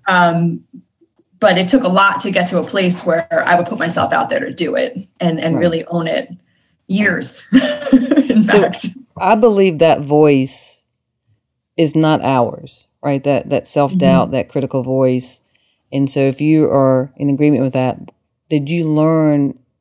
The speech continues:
Speaker 2: 'cause that's an outside voice that came in, did you learn where it came from? Was that part of your process?
Speaker 1: Yeah, so a, a part of my process was,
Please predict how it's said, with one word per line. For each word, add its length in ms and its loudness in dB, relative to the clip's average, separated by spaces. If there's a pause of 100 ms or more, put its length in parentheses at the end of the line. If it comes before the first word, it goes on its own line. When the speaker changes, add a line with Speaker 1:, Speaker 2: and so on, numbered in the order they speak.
(480)
Speaker 2:
'cause 100 -8
that's 140 -2
an 80 0
outside 460 0
voice 240 2
that 160 -6
came 260 0
in, 220 -2
did 180 -6
you 160 -2
learn 240 2
where 160 0
it 100 -8
came 280 -2
from? 220 -4
Was 100 -4
that 200 -6
part 220 0
of 60 0
your 140 -2
process? 800 -12 (560)
Speaker 1:
Yeah, 280 2
so 220 0
a, 240 2
a 40 -2
part 260 2
of 60 6
my 100 4
process 720 -2
was, 800 2